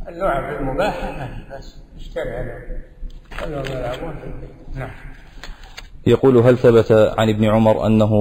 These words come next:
Speaker 2: رأى أذان عثمان بن عفان أنه بدعة؟"
Speaker 1: لا. عثمان بن عفان خليفة من الخلفاء الراشدين والثالث من الخلفاء.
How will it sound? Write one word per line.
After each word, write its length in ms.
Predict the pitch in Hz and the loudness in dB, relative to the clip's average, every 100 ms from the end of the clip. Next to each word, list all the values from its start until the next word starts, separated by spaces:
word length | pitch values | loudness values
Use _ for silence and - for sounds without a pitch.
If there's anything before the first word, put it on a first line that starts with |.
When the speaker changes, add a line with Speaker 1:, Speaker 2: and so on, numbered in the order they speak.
| 101 90 - | 4 2 0
Speaker 2:
رأى 500 | 107 117 110 104 92 | 4 4 6 6 6
أذان 220 | 107 110 | 4 4
عثمان 640 | 101 87 - 101 113 107 98 | 4 0 -2 0 4 2 2
بن 120 | 101 | 2
عفان 520 | 92 - 107 101 95 - - - | 0 2 2 2 0 -6 -6 0
أنه 260 | 107 101 | 2 4
بدعة؟" 300 | 101 104 101 - - - - - - - - - - - - - - - - - - - - | 2 2 0 -2 -14 -20 -20 -20 -20 -18 -14 -14 -16 -20 -20 -20 -18 -18 -16 -18 -14 -14 -10
Speaker 1:
لا. 260 | 131 113 - - - - - - - - - - - - - - - - - | -10 -8 -10 -12 -12 -12 -14 -12 -12 -14 -14 -14 -14 -12 -12 -12 -14 -16 -14
عثمان 400 | 123 131 143 135 | -14 -10 -8 -6
بن 100 | 123 | -6
عفان 460 | 120 127 123 151 156 | -6 -8 -6 -6 -6
خليفة 500 | - 139 156 131 - - - | -6 -6 -6 -8 -10 -10 -12
من 80 | 123 | -12
الخلفاء 640 | 131 127 143 131 123 131 | -12 -10 -8 -6 -4 -4
الراشدين 580 | 123 123 120 107 104 107 - - - - - - - - - - | -4 -6 -6 -8 -12 -10 -12 -12 -16 -16 -16 -16 -16 -18 -16 -16
والثالث 540 | 117 - 143 123 120 | -16 -4 -2 -2 -8
من 160 | 120 120 | -10 -8
الخلفاء. 380 | 107 110 - | -8 -10 -12